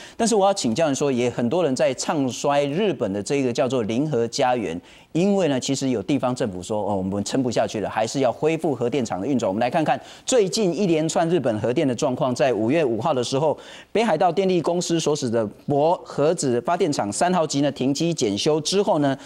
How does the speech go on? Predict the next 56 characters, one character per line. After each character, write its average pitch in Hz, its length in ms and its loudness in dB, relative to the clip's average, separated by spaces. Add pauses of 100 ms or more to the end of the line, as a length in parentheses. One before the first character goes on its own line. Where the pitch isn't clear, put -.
(180)
这 196 120 0
个 151 80 -2
是 160 120 0
四 202 200 0
十 131 320 -2
年， 185 200 0
四 - 220 0
十 151 240 -2
二 208 160 2
年 139 220 2
来 107 220 0 (320)
日 185 140 0
本 117 180 -2
首 98 260 -2
次 123 320 -4 (160)
没 123 140 -2
有 131 100 0
核 98 220 -4
电。 110 200 -4 (1040)
那 190 160 -2 (160)
全 190 240 0
国 196 180 2
五 123 200 0
十 143 140 -6
四 202 260 0
座 160 260 2
的 120 140 0
这 160 120 -4
个 127 140 2
核 127 140 0
电 170 160 2
厂 104 240 -2
呢， 113 200 -2 (180)
十 - 160 -4
七 190 180 0
座 170 200 2
因 170 140 0
为 170 160 4
海 113 280 -2
啸 139 280 0
或 143 100 0
是 139 100 -4
政 135 200 0
府 107 100 -4
的 98 60 0
要 110 160 2
求 110 160 -2
停 113 240 -2
机 127 200 -4
啊， - 120 -4
其 113 260 -4
他 131 180 -4
呢 120 100 -2
也 95 160 -2
都 123 180 0
是 131 200 -2